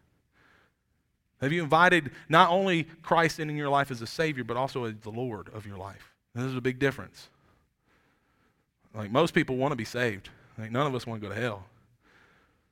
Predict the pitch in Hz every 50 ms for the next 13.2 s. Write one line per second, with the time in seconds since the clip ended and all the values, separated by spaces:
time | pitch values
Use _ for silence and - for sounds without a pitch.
0 | _ _ _ _ - 131 120 120 - 151 151 156 151 - 127 123 117 113 - -
1 | _ _ _ - 113 113 127 127 135 135 127 113 120 139 139 131 - - 127 120
2 | 135 131 120 117 113 - - 113 - - 107 - - - - - - _ _ _
3 | _ _ _ _ _ _ _ _ _ _ _ _ _ _ _ _ _ _ - 113
4 | 110 113 120 120 127 123 113 110 113 110 107 127 127 110 101 110 113 131 139 131
5 | 135 139 135 131 123 117 123 127 127 120 - - - - - 127 131 135 127 -
6 | 131 123 131 143 156 151 - - 151 143 127 117 104 117 110 - - - 160 156
7 | 151 143 131 123 123 127 135 127 113 - - 107 107 113 127 139 143 139 131 123
8 | 110 104 98 - - - - 117 113 110 - - - 190 185 - 156 127 117 110
9 | - 120 107 - 120 113 107 107 104 101 95 92 92 92 - - - _ _ _
10 | _ _ _ _ _ _ _ _ _ _ _ _ _ _ _ _ _ _ _ _
11 | _ _ _ _ _ _ _ _ _ _ _ _ _ _ _ - - - 139 123
12 | - - 139 135 123 120 - - 123 120 113 110 117 117 - - 113 110 107 98
13 | 101 - - -